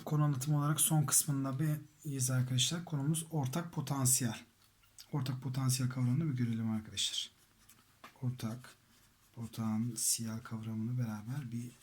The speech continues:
inceleyelim. Ne olduğunu anlayalım arkadaşlar. Peki arkadaşlar bir tane kondansatör alıyorum. Bu benim bir tane akü alalım. Öyle diyelim. Bu akümüzün sahası ne olsun? C bir olsun. Peki ben tutuyorum bunu arkadaşlar. Bir tane,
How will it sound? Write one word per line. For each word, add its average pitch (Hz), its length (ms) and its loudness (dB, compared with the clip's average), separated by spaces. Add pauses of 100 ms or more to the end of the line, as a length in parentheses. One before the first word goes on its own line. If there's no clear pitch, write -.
(220)
inceleyelim. 113 600 -2 (680)
Ne 127 80 2
olduğunu 117 560 0
anlayalım 110 380 0
arkadaşlar. - 500 -6 (420)
Peki - 200 0
arkadaşlar 131 340 2
bir 214 40 0
tane 165 200 2
kondansatör 127 580 0
alıyorum. 104 340 -6 (720)
Bu 170 80 0
benim 160 280 4
bir 233 120 8
tane 165 180 4
akü 170 260 0
alalım. 120 360 0 (800)
Öyle 123 220 4
diyelim. 135 400 0 (140)
Bu 196 80 2
akümüzün 135 380 2
sahası 139 420 2
ne 147 60 2
olsun? 127 240 4
C 120 240 2
bir 107 60 -6
olsun. - 360 -4 (920)
Peki 175 380 2 (400)
ben 175 160 4
tutuyorum 139 520 2
bunu 151 120 6
arkadaşlar. 135 800 2 (680)
Bir 160 80 -2
tane, 135 520 4